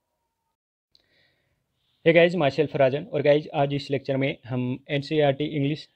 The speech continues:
class tenth का जो first flight book है, उसका chapter four From the Diary of Anne Frank से related जितने भी important एमसीक्यूज़ question बनेंगे, उसे देखने वाले हैं। तो let's see। तो जैसा कि आप यहाँ पे देख पा रहे हो,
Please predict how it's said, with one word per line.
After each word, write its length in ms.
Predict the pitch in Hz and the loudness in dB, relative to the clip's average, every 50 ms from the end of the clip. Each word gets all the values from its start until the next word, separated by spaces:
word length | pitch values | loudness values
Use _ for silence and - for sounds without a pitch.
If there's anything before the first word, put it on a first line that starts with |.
| _ - | _ -4
class 280 | - 135 131 131 - - | 0 0 2 0 0 -4
tenth 160 | - 131 127 | -8 -8 -8
का 160 | 127 - 139 135 | -6 -2 -2 0
जो 120 | 135 135 | 0 -2
first 260 | - - 143 139 - | -6 -6 -10 -10 -10
flight 300 | - - 131 127 123 123 | -8 -4 -2 -2 -2 0
book 220 | 131 131 127 - 139 | -2 -4 -4 -2 -4
है, 100 | 135 147 | -2 -2
उसका 240 | 151 - - 143 | -4 -6 -6 -6
chapter 320 | 139 - 143 131 - 143 139 | -6 -4 -6 -6 -4 -6 -10
four 320 | - - 131 135 - _ _ _ _ - - | -8 -8 -10 -10 -10 _ _ _ _ -6 -4
From 180 | 147 147 151 143 | -2 -2 0 2
the 160 | 139 139 - - 170 143 | 2 2 2 0 -2 2
Diary 240 | 135 139 135 139 139 | 2 2 4 4 2
of 140 | 135 131 135 - _ - - | 2 2 0 -2 _ -10 -8
Anne 140 | 147 143 143 | -8 -6 -4
Frank 220 | 139 135 143 147 | -4 -4 -4 -4
से 120 | - 143 127 | -6 -6 -4
related 460 | 131 131 127 127 127 131 131 143 - | -4 -2 -4 -4 -4 -6 -8 -8 -10
जितने 300 | 156 131 131 127 - 143 | -8 -8 -8 -6 -4 -4
भी 120 | 143 147 139 | -4 -2 -2
important 420 | 131 127 135 131 127 135 135 127 | -4 -2 -4 -2 -2 0 0 0
एमसीक्यूज़ 480 | 127 127 - - 127 - 131 127 123 - | 0 0 -2 -10 -8 -6 -6 -6 -4 -4
question 260 | 127 123 - 127 123 | -6 -6 -4 -4 -2
बनेंगे, 400 | 127 127 131 127 123 127 151 165 _ _ _ _ _ - | -2 -2 -2 0 0 0 0 -2 _ _ _ _ _ -16
उसे 180 | 135 - 143 | -4 -2 0
देखने 240 | 135 139 131 - 143 | 0 0 -2 0 2
वाले 180 | 131 131 131 131 | 2 4 4 2
हैं। 260 | 131 147 185 - _ _ _ _ _ _ _ | 0 -2 -6 -8 _ _ _ _ _ _ _
तो 220 | - 165 196 - 170 151 | -6 -6 -4 -4 -4 -4
let's 200 | 139 131 127 - | -4 -4 -4 -6
see। 140 | 127 131 - _ _ _ - | -10 -10 -10 _ _ _ -8
तो 80 | 139 | -4
जैसा 220 | 127 135 135 - 156 | -4 -2 -2 -2 -2
कि 140 | - 147 143 | 0 2 2
आप 160 | 135 135 139 | 2 2 2
यहाँ 120 | 139 135 | -2 -4
पे 100 | 139 139 | -4 -4
देख 180 | 127 131 123 - | -4 -4 -4 -2
पा 100 | 131 127 | -2 -2
रहे 120 | 123 143 | 0 -2
हो, 60 | 165 | -4